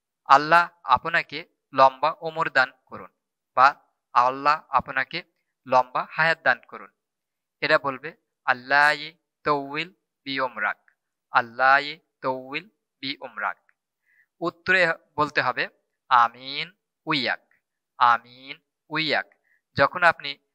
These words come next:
উত্তরে, আহ, দোয়া বলবেন, তখনই উনি খুব খুশি হয়ে যাবে। তখন আপনার প্রতি একটা ভালো আইডিয়া তার আসবে।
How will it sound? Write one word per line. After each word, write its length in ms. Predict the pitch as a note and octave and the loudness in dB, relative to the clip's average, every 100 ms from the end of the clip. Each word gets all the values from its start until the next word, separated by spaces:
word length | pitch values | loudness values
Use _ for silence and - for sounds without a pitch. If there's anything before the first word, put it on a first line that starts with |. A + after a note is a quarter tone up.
| _ | _
উত্তরে, 480 | D#3 D3 - C3+ B2+ - _ _ _ _ - | -16 -10 -4 -4 -4 -8 _ _ _ _ -10
আহ, 180 | C3 A#2+ | -8 -8
দোয়া 220 | - D3+ D3+ | 2 6 6
বলবেন, 380 | C3+ D3 C#3+ C#3+ _ _ _ | 4 -4 -4 -8 _ _ _
তখনই 360 | C#3 C3 D3+ D3+ | -4 -4 -8 -12
উনি 200 | D3+ C#3 | -12 -12
খুব 180 | - F3 | -8 -10
খুশি 300 | - F3 - | -8 -8 -6
হয়ে 120 | A2+ | -6
যাবে। 220 | G2+ F#2 _ _ _ _ | -10 -18 _ _ _ _
তখন 300 | - C#3 D#3+ | -4 -2 -4
আপনার 420 | C3 C#3+ - E3 E3+ | -4 -2 0 -2 -4
প্রতি 320 | E3 - B2 | -6 -12 -8
একটা 360 | - C#3 - D#3 _ _ _ _ A#2 | -4 -4 -2 -6 _ _ _ _ -2
ভালো 360 | C3 C3+ D#3+ - | 0 2 -2 0
আইডিয়া 300 | C#3 B2+ B2 | 0 0 -8
তার 180 | A#2 A2 | -8 -8
আসবে। 280 | G#2 _ | -10 _